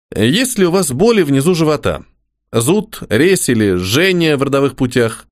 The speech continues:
Наблюдаются ли выделения из них? Если да, то каков их цвет и запах?» «Ничего нет», ответила Елизавета, подумав, «кроме обычных женских дел». «Тогда не вижу никаких препятствий к зачатию».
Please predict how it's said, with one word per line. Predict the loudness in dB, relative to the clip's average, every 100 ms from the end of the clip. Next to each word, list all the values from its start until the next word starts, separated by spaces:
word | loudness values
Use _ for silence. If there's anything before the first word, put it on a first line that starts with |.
| _ _ _ -6
Наблюдаются | -2 0 2 0 0 0
ли | 2
выделения | 0 2 2 2 2 2 0
из | 0
них? | 0 0 -2 -14 -8
Если | 0 0 2 0
да, | 2 -2
то | 0 0
каков | 0 -2 0
их | -2 -4
цвет | -2 0 2
и | 0
запах?» | 0 0 -4 -10 -18 _ _ _ _ _ _ _ -2
«Ничего | 0 0 0 0
нет», | 0 -4 _ _ _ _
ответила | -2 0 0 0 2
Елизавета, | 2 2 2 2 0 0
подумав, | -2 0 0 0 -4 -20 _ _ _ _
«кроме | -2 0 2
обычных | 0 0 0 0 -2 0
женских | -2 -2 -4 -4
дел». | -2 -2 -4 _ _ _ _ _ _ -4
«Тогда | -4 0 0 0 0
не | 2 2 2
вижу | 2 2 2
никаких | 0 0 -2 -2
препятствий | -2 0 -2 -2
к | -2
зачатию». | -2 0 -2 0 -2 -2